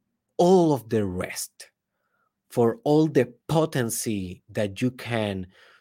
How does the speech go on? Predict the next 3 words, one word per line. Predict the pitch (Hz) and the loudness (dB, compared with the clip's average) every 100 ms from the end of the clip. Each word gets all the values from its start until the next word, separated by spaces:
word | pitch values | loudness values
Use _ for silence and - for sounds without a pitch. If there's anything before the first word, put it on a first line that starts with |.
| _ 98 95 | _ -20 -2
demonstrate | 107 131 113 98 - 101 98 95 90 - | 0 0 -2 -6 -10 -6 -4 -4 -8 -8
and | 98 95 | -8 -8
express | 95 - - _ - 120 110 101 - - | -8 -10 -12 _ 0 2 2 -2 -10 -14